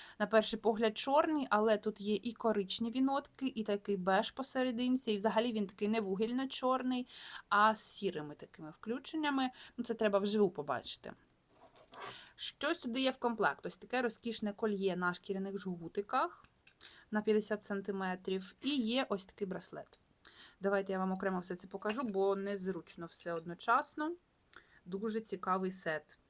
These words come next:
Ну, каблучка вам всі вже знайома моделька, двадцять вісімдесят вага.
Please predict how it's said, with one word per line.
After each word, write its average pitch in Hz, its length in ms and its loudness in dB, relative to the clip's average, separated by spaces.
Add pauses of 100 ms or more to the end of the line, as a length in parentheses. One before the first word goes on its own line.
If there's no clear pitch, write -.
(300)
Ну, 269 160 2
каблучка 269 480 4
вам 233 160 4
всі 226 200 -2
вже 208 140 -2
знайома 214 420 2
моделька, 233 540 4
двадцять 220 460 6
вісімдесят 190 680 -4
вага. 240 440 2